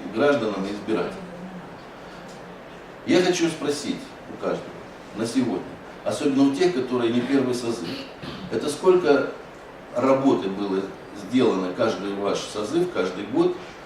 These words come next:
сколько надо приложить усилий, нервов, чтобы решить элементарный вопрос, например, как освещение. Он, хороший вопрос считается легким, когда он уже решен. А когда его в процессе, сколько кто ш-, как шел к этому,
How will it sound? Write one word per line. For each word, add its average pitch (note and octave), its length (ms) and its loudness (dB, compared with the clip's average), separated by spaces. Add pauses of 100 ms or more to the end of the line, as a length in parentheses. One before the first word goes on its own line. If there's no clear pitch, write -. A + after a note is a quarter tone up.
(240)
сколько B2 360 4
надо A2 320 2
приложить G#2 560 -2
усилий, A2 520 2
нервов, - 560 2 (100)
чтобы G#2 320 -6
решить C3 320 -2
элементарный A#2+ 640 2
вопрос, - 440 -10 (420)
например, G#2+ 280 -6
как A#2 180 0
освещение. G#2+ 580 -2 (280)
Он, C#3+ 200 2 (380)
хороший F3+ 320 6
вопрос C#3 500 2
считается B2+ 460 2
легким, C3+ 360 0
когда A2+ 180 2
он A2+ 120 2
уже A2 180 -2
решен. A2 280 -4 (1000)
А - 100 0
когда E3 240 10
его D#3+ 200 8
в - 80 -2
процессе, F#3 560 2
сколько C3+ 360 0
кто C3+ 240 2
ш-, - 180 -2
как C#3+ 180 4
шел - 280 4
к - 40 -4
этому, - 300 -6